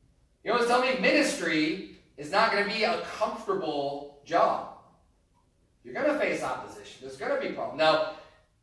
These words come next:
maybe you won't be beat and thrown in jail in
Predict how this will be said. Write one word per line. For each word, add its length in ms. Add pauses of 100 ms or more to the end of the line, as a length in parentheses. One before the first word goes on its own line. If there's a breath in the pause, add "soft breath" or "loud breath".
(760)
maybe 320
you 140
won't 240
be 240
beat 460
and 180
thrown 260
in 180
jail 500 (500)
in 460